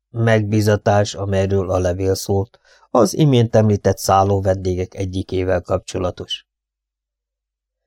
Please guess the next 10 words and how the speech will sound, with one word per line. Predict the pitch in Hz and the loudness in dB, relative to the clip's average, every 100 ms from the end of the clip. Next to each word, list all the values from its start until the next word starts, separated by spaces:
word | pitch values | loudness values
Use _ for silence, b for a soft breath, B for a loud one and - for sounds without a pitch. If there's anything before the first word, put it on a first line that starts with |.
| _ _ _ | _ _ _
Ez | - 226 | 0 2
a | 107 | 4
megállapítás | 113 113 117 113 113 120 123 123 | 4 4 4 4 2 0 0 0
találgatásokon | 92 92 92 98 92 95 - 98 98 98 | -2 0 0 -2 -2 -4 -2 -4 -2 -2
alapul, | 95 92 - 101 | -2 -2 -4 -6
de | - 196 | -6 -4
közel | - 104 95 | -2 2 2
járhatott | 95 95 98 92 98 - | 2 2 0 -4 -4 -2
a | 95 | 0
valósághoz. | 95 95 - 98 92 - - | 0 -2 -4 -4 -6 -8 -20